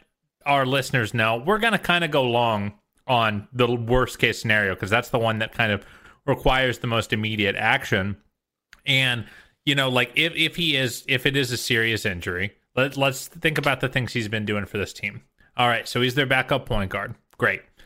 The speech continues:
Uh, he is the only other player who the Cavs have consistently counted on to initiate the offense,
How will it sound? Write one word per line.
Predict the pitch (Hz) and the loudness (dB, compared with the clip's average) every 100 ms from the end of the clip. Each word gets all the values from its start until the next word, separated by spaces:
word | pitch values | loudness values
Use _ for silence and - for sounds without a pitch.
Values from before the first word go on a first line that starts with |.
| _ _ _ 110 | _ _ _ 0
Uh, | 101 | 0
he | 110 113 113 | 0 2 2
is | 107 104 101 | 4 2 0
the | 107 127 | -2 -2
only | 131 135 139 131 | 0 2 2 0
other | 120 123 | 2 0
player | 113 127 120 131 135 | 2 2 2 2 0
who | 139 123 113 | 0 0 0
the | 117 | 0
Cavs | 120 110 110 - | 0 0 -2 -2
have | 117 - | -2 -2
consistently | 107 107 107 117 107 | -6 -4 -6 -6 -8
counted | 104 113 107 107 | -2 0 0 0
on | 107 110 | 0 -2
to | - 104 | -4 -4
initiate | 101 - 110 - | -4 -2 -2 -2
the | 104 | -2
offense, | 110 - 170 - | -2 -2 -4 -4